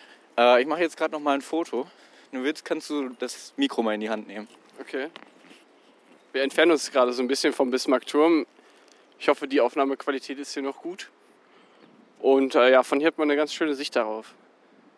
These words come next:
Speaker 2: Bin sogar häufiger hier, weil das ist ein, äh, Berg, auch in dem oft, äh, Läufer trainieren.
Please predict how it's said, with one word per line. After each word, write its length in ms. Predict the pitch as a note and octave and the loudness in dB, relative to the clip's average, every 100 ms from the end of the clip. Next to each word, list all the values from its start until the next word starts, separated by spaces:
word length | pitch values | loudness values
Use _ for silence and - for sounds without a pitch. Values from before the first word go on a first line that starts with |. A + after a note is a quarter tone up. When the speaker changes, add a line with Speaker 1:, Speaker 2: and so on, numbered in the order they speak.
| _ _ _ _ - | _ _ _ _ -4
Speaker 2:
Bin 100 | E3 | -2
sogar 240 | F3+ E3 C#3 | 2 4 6
häufiger 380 | F3 G3 D#3 | 6 4 2
hier, 180 | C#3 C#3+ | 2 4
weil 100 | C#3 | 4
das 140 | C#3 - | 2 0
ist 160 | - | -4
ein, 220 | D3 C#3 C3+ | -2 0 2
äh, 460 | C3 C3+ C3+ C3 - - _ _ - - _ - | 4 6 6 4 0 -12 _ _ -20 -20 _ 0
Berg, 240 | C#3+ F#3 | 4 4
auch 160 | E3+ F3+ | 2 0
in 120 | F3 | 2
dem 140 | E3 D#3+ | 2 2
oft, 260 | D#3 - | 0 0
äh, 40 | C#3+ | 2
Läufer 460 | C#3+ C3+ F#3+ G3+ | 4 6 4 2
trainieren. 480 | - C3+ A#2+ A#2+ D3 | -4 -6 -8 -6 -8